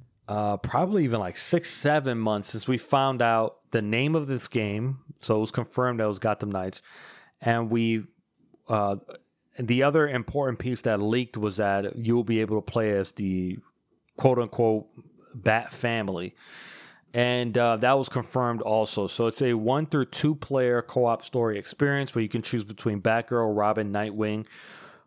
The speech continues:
or Red Hood. Uh, you can play, you can choose to, to, to play the entire game single player completely by yourself,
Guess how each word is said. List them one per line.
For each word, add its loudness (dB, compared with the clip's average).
or 4
Red 0
Hood. 0
Uh, 4
you 0
can -2
play, 0
you -4
can -6
choose 0
to, 0
to, -2
to -6
play 0
the 0
entire 2
game -4
single 0
player 0
completely -4
by -4
yourself, 0